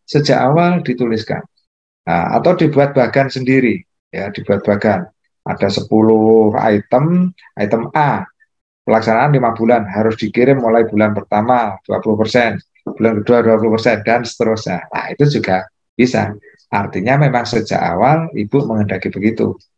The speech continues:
Nah, kalau terlanjur, ya sudah pada saat, eh, rapat pelaksanaan,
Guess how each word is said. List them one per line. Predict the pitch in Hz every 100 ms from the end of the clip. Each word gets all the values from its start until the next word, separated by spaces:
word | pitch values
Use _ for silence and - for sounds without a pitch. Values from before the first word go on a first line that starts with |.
| _ _
Nah, | - - - -
kalau | 113 123
terlanjur, | 123 117 117 160 220 214 _ _
ya | 107
sudah | 123 202 190
pada | 175 107 104
saat, | 104 101 101 101 _
eh, | 101 95
rapat | 101 95 - 98 - _ _
pelaksanaan, | _ 98 98 95 95 92 95 92